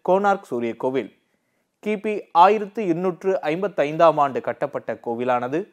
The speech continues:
ஒரிசாவில் உள்ள கோனார்க் என்னும் இடத்தில் அமைந்துள்ளது. இது சுமார் இருபத்தி நான்கு சக்கரங்கள் கொண்ட தேரினை ஏழு குதிரைகள் இழுத்து செல்வது போன்ற அடித்தளத்தின் மீது பிரம்மாண்டமாக கட்டப்பட்டுள்ளது.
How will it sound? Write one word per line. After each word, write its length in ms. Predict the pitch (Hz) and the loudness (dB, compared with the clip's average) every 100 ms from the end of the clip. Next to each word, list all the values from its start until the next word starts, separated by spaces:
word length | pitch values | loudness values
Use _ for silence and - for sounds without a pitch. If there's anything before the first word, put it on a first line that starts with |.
| _ _ _ 156 | _ _ _ 2
ஒரிசாவில் 480 | 240 240 233 156 123 | 2 6 6 6 0
உள்ள 140 | 117 139 113 - 170 | 0 2 0 0 -2
கோனார்க் 400 | 202 226 220 - 127 | 2 2 0 -4 -6
என்னும் 220 | 123 110 | -6 -8
இடத்தில் 340 | 113 123 170 214 - | -8 -6 -6 -8 -10
அமைந்துள்ளது. 460 | 120 113 123 147 139 - _ _ _ _ _ _ - | -10 -6 -2 0 -2 -4 _ _ _ _ _ _ -2
இது 140 | 226 247 | 0 2
சுமார் 280 | 233 208 202 | 4 4 4
இருபத்தி 380 | 175 233 285 277 247 | 0 2 2 4 2
நான்கு 240 | 214 185 | 2 0
சக்கரங்கள் 520 | 170 147 185 180 156 - | 0 -2 -2 -2 -4 -4
கொண்ட 240 | 135 143 160 - | 0 0 0 -2
தேரினை 380 | 170 170 151 117 117 - 165 | 0 0 -2 -6 -10 -4 4
ஏழு 180 | 233 254 - | 6 4 0
குதிரைகள் 420 | 170 180 165 113 | 0 0 -2 -4
இழுத்து 320 | 120 196 208 - | -4 -6 -6 -4
செல்வது 300 | 143 131 117 123 | -4 -2 -6 -8
போன்ற 320 | 123 131 160 - _ _ 160 | -4 -2 -2 -4 _ _ 4
அடித்தளத்தின் 600 | 208 - 226 190 156 139 | 4 4 2 2 -2 -6
மீது 200 | 135 156 135 120 | -4 -2 -2 0
பிரம்மாண்டமாக 720 | 147 196 240 233 220 190 - 160 | 0 4 4 4 2 2 0 -8
கட்டப்பட்டுள்ளது. 600 | 127 127 131 143 147 | -8 -10 -8 -4 -2